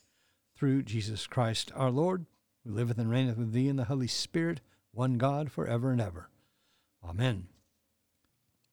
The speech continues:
O Heavenly Father, in whom we live and move and have our being, we humbly pray thee so to guide and govern us by thy Holy Spirit,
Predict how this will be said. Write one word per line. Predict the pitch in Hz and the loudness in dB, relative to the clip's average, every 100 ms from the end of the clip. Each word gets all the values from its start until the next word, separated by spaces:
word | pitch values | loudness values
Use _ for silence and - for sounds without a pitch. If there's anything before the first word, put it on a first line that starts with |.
| _ _ _ _ _ _ - | _ _ _ _ _ _ -14
O | 127 | -4
Heavenly | 135 135 143 | 0 2 2
Father, | - 135 139 147 | 0 2 2 2
in | 139 127 | 2 2
whom | 160 143 | 4 4
we | 135 | 2
live | 139 147 139 | 2 0 0
and | 143 131 | 0 2
move | 143 147 151 | 2 2 2
and | 123 135 | 0 -2
have | 107 147 135 | 0 -2 -2
our | 135 131 | -2 -4
being, | 120 139 127 120 120 _ _ _ _ _ _ _ - | -2 -2 -4 -6 -10 _ _ _ _ _ _ _ -10
we | 123 | -2
humbly | 156 160 147 | 0 2 0
pray | 170 165 165 | 2 2 4
thee | 165 | 2
so | - 175 | 2 0
to | - | 0
guide | 156 160 175 | -2 0 0
and | 147 135 | 0 0
govern | 151 160 160 | 0 2 2
us | 143 | 0
by | 127 143 202 | 0 0 0
thy | 127 135 | -2 -2
Holy | 123 139 139 | 0 0 0
Spirit, | - - 180 151 92 | -2 -2 -2 -2 -8